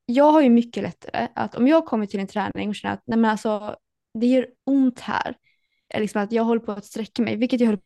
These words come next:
på att göra här om veckan. Ehm, då tränade jag inte lika intensivt, jag körde inte det som var planerat. Och det bestämde jag mig på plats. Ehm, jag har mycket lättare att då antingen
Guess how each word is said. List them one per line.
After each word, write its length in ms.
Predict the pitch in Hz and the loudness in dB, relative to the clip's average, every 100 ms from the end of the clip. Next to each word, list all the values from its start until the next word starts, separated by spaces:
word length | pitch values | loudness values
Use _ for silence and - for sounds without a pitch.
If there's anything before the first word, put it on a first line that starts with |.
| _ - | _ -8
på 60 | |
att 100 | 202 | -4
göra 300 | 208 202 226 | -2 -2 -2
här 160 | 226 208 | -4 -6
om 60 | 208 | -8
veckan. 360 | 202 - 247 - _ _ _ _ - | -12 -12 -12 -14 _ _ _ _ -4
Ehm, 420 | 214 208 202 208 - - | -2 0 -2 -6 -10 -16
då 600 | 208 226 247 277 262 254 - _ _ _ _ | -2 2 4 4 4 2 -4 _ _ _ _
tränade 340 | - 233 214 339 | -4 -2 0 2
jag 180 | 311 247 | 4 2
inte 320 | 233 233 214 | 0 -2 -4
lika 280 | 208 202 - | -4 -4 -6
intensivt, 580 | 196 190 202 320 370 _ | -8 -8 -8 -4 -6 _
jag 320 | 247 214 208 | -2 0 -2
körde 300 | - 202 202 | -4 -4 -2
inte 440 | 220 202 - 202 | -2 -4 -4 -4
det 120 | 196 196 | -4 -8
som 160 | 208 | -12
var 100 | 196 | -14
planerat. 560 | - 196 285 320 - - _ _ _ _ _ | -10 0 2 2 0 -8 _ _ _ _ _
Och 260 | 220 208 196 | 0 0 2
det 160 | 226 | 2
bestämde 360 | 254 311 269 233 | 4 4 4 2
jag 80 | 214 | 2
mig 160 | 185 | -2
på 240 | - - - | -6 -12 -12
plats. 560 | - - - - - - _ _ _ _ _ - | -8 -8 -8 -18 -18 -20 _ _ _ _ _ -4
Ehm, 320 | 208 196 202 - _ | -2 0 -4 -8 _
jag 260 | 233 226 | -2 2
har 80 | 311 | 6
mycket 260 | 330 320 302 | 4 4 0
lättare 320 | 320 262 208 | 0 0 0
att 200 | 202 - | -2 -4
då 360 | 208 190 196 - _ _ _ _ _ _ | -4 -4 -6 -12 _ _ _ _ _ _
antingen 640 | - 220 196 - 302 320 | -2 0 0 0 4 4